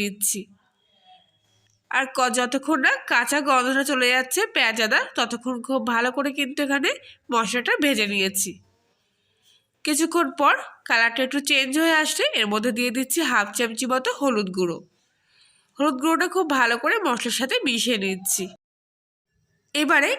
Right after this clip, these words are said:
এই তেলের মধ্যে আমি দিয়ে দিচ্ছি কয়েক দানা চিনি। চিনিটা এই সময় দিলে কিন্তু রান্নার কালারটাও ভালো আসবে, আর রান্নার স্বাদটাও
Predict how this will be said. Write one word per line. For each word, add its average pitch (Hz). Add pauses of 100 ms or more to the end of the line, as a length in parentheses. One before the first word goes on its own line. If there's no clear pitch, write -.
(140)
এই 269
তেলের 262
মধ্যে 262 (100)
আমি 294
দিয়ে 269
দিচ্ছি 269 (120)
কয়েক 240
দানা 285 (100)
চিনি। 185 (540)
চিনিটা 285
এই 294
সময় 285
দিলে 277 (100)
কিন্তু 277 (120)
রান্নার 214
কালারটাও 233 (100)
ভালো 262 (120)
আসবে, 269 (400)
আর 208
রান্নার 202 (100)
স্বাদটাও 240